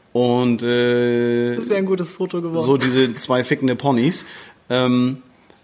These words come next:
Speaker 1: und das hat so ein bisschen für, für Belustigung im Studio natürlich gesorgt. Äh, und ich wurde dann auch gefragt, ob ich's machen würde. Ich hab mir das dann angehört und gesagt, nee, also, äh, geht irgendwie nicht. Und, ähm,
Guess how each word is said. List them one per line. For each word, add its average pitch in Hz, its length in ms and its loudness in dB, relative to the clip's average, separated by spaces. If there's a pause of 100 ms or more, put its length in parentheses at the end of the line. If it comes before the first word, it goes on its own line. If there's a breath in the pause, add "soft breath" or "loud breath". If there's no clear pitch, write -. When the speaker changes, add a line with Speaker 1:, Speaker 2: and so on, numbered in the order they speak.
(120)
Speaker 1:
und 127 260 0 (360)
das 131 200 -6
hat 165 120 0
so 151 80 2
ein 135 80 4
bisschen 131 640 2
für, 110 460 -2
für 107 360 -4
Belustigung 165 580 2
im 143 120 2
Studio 147 300 0
natürlich 156 400 -2
gesorgt. 147 560 -2
Äh, - 40 -4
und 123 320 0
ich - 120 -8
wurde 123 200 2
dann 113 160 0
auch - 160 -2
gefragt, 135 280 -2
ob 113 60 -2
ich's 113 140 -2
machen 120 240 2
würde. 123 140 0
Ich 113 100 -2
hab 113 80 -6
mir 113 80 0
das 113 100 -2
dann - 80 -2
angehört 113 220 0
und 113 60 2
gesagt, 104 200 0
nee, 104 320 2
also, 101 200 -2
äh, 95 520 -2
geht 90 220 -4
irgendwie 90 240 0
nicht. 113 260 0 (480 loud breath)
Und, 110 520 2
ähm, 107 400 0